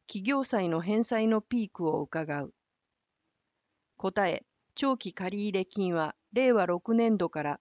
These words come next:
五年間で返済していく。企業債は令和四年度にピークを迎え、返済額約十一億四千万円となる。長期借入金の返済と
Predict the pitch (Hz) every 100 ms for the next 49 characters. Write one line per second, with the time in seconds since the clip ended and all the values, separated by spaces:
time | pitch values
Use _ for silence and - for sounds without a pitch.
0 | _ - 190 233 262 240 190 165 147 170
1 | 185 185 170 160 - 151 147 - - -
2 | _ _ _ _ _ _ _ _ - 214
3 | 240 262 - 196 160 147 - _ _ 262
4 | 262 214 185 185 233 247 196 175 160 -
5 | 240 214 - 165 156 165 - 165 160 -
6 | _ _ _ _ 240 247 277 247 208 190
7 | - 170 - - 208 - 165 - 208 247
8 | 262 247 254 214 - 175 202 240 254 247
9 | 240 233 196 170 160 156 160 156 - _
10 | _ _ _ _ _ _ _ _ _ -
11 | 277 247 - 180 196 196 226 226 220 226
12 | 220 214 208 202 214 208 190 190 - 175